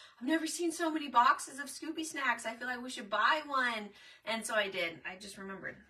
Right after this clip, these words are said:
And I totally would have ate some last night 'cause I had the munchies for something sweet and crunchy. But anywho,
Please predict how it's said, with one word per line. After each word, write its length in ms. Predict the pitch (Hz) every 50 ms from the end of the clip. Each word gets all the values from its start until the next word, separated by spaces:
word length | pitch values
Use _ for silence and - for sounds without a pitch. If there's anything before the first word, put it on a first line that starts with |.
| -
And 100 | 196 208
I 60 | 208 208
totally 320 | 208 - - - - -
would 140 | 208 214 214
have 80 | 214 -
ate 140 | - - -
some 140 | 220 214
last 260 | 202 196 196 196 - 196
night 220 | 190 196 - -
'cause 140 | - - -
I 60 | 208
had 160 | 208 208 196
the 60 | 202
munchies 500 | 208 220 247 247 240 214 190 180 180 -
for 140 | - - 185
something 320 | 190 208 202 196 196 202 196
sweet 420 | - - 214 214 214 - - -
and 340 | 202 208 208 220 220 220 220
crunchy. 520 | - - - - - - - - - - _ _ _ _ _ _ _ _ _ - - - - - - - - - -
But 160 | 240 247 - - - -
anywho, 580 | 302 311 302 269 262 262 220 208 202 208 208